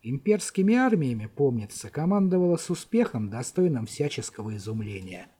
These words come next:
Я хорошо понимал, что немаловажная часть работы капитана заключается в передаче полномочий – а гений капитана в том, чтобы поручать каждое дело тому, кто справится с ним лучше всех прочих.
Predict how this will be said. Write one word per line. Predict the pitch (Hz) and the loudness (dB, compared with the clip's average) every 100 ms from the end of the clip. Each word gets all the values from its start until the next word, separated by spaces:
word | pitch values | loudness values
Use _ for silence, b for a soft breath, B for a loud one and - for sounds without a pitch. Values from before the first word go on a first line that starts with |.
| _ _ _ _ _ _ _ _ _ | _ _ _ _ _ _ _ _ _
Я | - 113 180 | -10 -4 -2
хорошо | 170 175 170 185 | 0 0 2 0
понимал, | 170 165 175 226 247 | 2 0 2 4 2
что | - - | 0 -4
немаловажная | 127 147 160 180 180 151 165 | -2 0 2 2 2 2 0
часть | 160 180 170 - | 0 0 0 0
работы | 160 160 175 160 | -2 2 2 0
капитана | 156 156 170 196 240 175 98 - | -2 0 0 2 2 2 -2 -10
заключается | 107 123 175 185 220 214 190 170 | -10 -4 0 2 2 2 2 -4
в | - | -2
передаче | 170 170 170 170 - | -2 0 0 0 -2
полномочий – | 151 147 147 160 175 156 110 - - b b b b _ _ | -4 0 0 2 4 2 0 -6 -10 b b b b _ _
а | 120 | -10
гений | 143 254 233 147 | 0 4 4 4
капитана | 131 131 131 143 127 | -2 -2 -2 -2 -2
в | 117 | -4
том, | - 240 226 | 0 2 2
чтобы | - - 120 | 0 -8 -8
поручать | - 151 160 - 190 185 | -4 -2 0 0 0 0
каждое | 170 160 143 160 | 0 0 2 0
дело | 151 165 156 | 2 0 0
тому, | 151 160 180 220 226 B B | -2 -2 2 4 2 B B
кто | _ 123 | _ -8
справится | - - 180 175 170 143 | -8 -2 0 0 -2 -8
с | - | -4
ним | 135 120 | -4 0
лучше | 139 139 - | 0 0 -6
всех | - - 120 - | -10 -8 -8 -8
прочих. | 113 117 107 87 - | -8 -8 -8 -10 -16